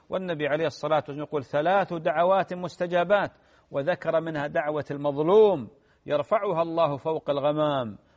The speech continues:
ويقول، ويقسم ويقول: "وبعزتي لأنصرنك ولو بعد حين". قولي له هذا الكلام. إن كان عنده ذرة إيمان ومخافة من الله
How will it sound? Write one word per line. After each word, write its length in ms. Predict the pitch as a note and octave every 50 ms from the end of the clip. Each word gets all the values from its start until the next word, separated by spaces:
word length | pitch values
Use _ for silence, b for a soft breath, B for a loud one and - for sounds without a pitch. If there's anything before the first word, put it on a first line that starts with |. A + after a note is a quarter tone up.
| b -
ويقول، 440 | - C#3+ D3 D3 - E3+ E3 D#3 E3+
ويقسم 440 | D#3 D3 D#3 G3 A3 - - - D#3
ويقول: 260 | D#3 D3+ - D3 D3
"وبعزتي 760 | D3+ D3+ D#3 D#3 E3 D#3+ G#3+ B3 G3+ F3+ F#3 F3 - E3+ E3
لأنصرنك 680 | E3 D3+ D#3 - - - D3 D3+ D3 C#3+ C#3 B2+ - C#3
ولو 260 | C3+ C3 C3 C3 B2+
بعد 260 | C3+ C3 A#2+ A#2+ B2+
حين". 300 | A2+ A2+ B2+ A#2+ A2 - b b b b b b _
قولي 220 | D3 E3 F#3+ G#3+ G#3
له 160 | F#3 D#3+ D#3+
هذا 100 | D#3+ D#3+
الكلام. 380 | D3 - - D3+ D3 C#3 - - b b b b b b -
إن 120 | - D4+ A3
كان 220 | - A3+ A3+ G#3+ -
عنده 260 | E3+ F#3+ F3+ E3 D3+
ذرة 320 | D3 E3+ E3+ D#3+ D#3+ C#3+ - -
إيمان 480 | D3 D3 C#3+ C#3+ C#3+ C3+ B2+ D#2+ D#2 - _ _ _ _ _ _ _ _ _ _ _ _ _ _ - - -
ومخافة 500 | B2+ C3 C3 - - E3 D3+ - C3 B2+
من 180 | B2+ C3 B2+
الله 400 | B2+ B2 B2 B2+ C3 B2+ - -